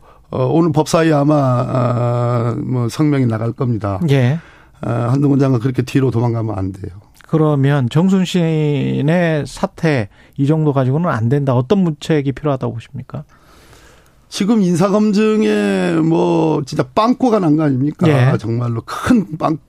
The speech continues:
Speaker 1: 구멍이 난 건데 이렇게 되면 앞으로 누구도 책임지지 않아요. 제가 이미 얘기는 됐습니다.
Speaker 2: 음.
Speaker 1: 아, 민정수석실 없애고,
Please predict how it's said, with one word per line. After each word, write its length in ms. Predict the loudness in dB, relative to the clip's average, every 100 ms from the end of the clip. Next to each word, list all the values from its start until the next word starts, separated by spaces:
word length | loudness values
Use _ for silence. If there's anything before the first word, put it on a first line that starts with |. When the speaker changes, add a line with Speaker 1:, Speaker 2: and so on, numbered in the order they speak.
| -4
Speaker 1:
구멍이 340 | 0 2 2
난 240 | 2 0 0
건데 540 | -2 0 0 0 -4 -6 -6
이렇게 260 | -2 0 0
되면 240 | 2 2 0
앞으로 240 | 0 0
누구도 340 | 2 2 2
책임지지 440 | 0 0 0 0 0
않아요. 140 | 0
제가 200 | 0 0
이미 260 | 2 4 4
얘기는 220 | 2 2
됐습니다. 580 | 0 -2 -6 -6 -6 -8 -4
Speaker 2:
음. 320 | -2 -2 -6 -4
Speaker 1:
아, 340 | 0 0 0
민정수석실 560 | 2 2 2 0 0 0
없애고, 800 | 0 -2 2 2 2 2 0